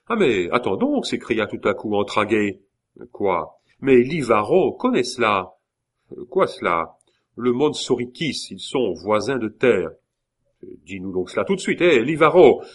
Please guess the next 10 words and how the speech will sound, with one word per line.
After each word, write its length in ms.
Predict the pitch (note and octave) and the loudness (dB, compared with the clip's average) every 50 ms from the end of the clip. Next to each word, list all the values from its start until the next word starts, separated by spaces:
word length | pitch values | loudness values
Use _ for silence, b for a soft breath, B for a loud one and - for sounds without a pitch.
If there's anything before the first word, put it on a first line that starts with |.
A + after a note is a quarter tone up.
| B B _ - | B B _ -16
Livaro 360 | F#2+ F2+ E2+ E2 F2 F#2 F2+ | -12 -10 -8 -8 -6 -6 -6
s'approcha. « 720 | - F#2 F2 - - F2+ F2 - - G#2 F2+ F2 F2 - b b b b b b b - | -6 -8 -10 -8 -8 -10 -10 -8 -4 -4 -2 -2 -2 -4 b b b b b b b -10
Ici 200 | F3+ G3 - G#3+ | -8 -4 -2 0
vite, 220 | F3+ G3+ F#3+ - - | 0 0 0 -2 -2
Livaro, 400 | B2+ A#2+ G#2 G#2 G2 G#2 A2+ E3 | -4 0 0 2 2 2 2 2
ici, 340 | F3+ - - B2 G2 F2+ - - | 2 0 -2 -4 -6 -6 -8 -10
le 320 | G1+ G1+ - - A#2+ E3+ | -12 -14 -6 0 2 4
Montsoreau. » « 800 | F3+ G3 F#3 F#3 - E3 C#3+ C3 C#3+ C3+ A2+ F#2+ F2+ - - _ _ _ _ _ _ _ _ - | 6 6 6 6 6 4 6 8 8 8 8 6 4 -2 -6 _ _ _ _ _ _ _ _ -16
Eh 100 | - D#2 | -16 -16
bien ? » 400 | C#2+ D#2+ F2+ G2 B2 D#3 F3 | -10 -6 -4 -4 -4 -4 -6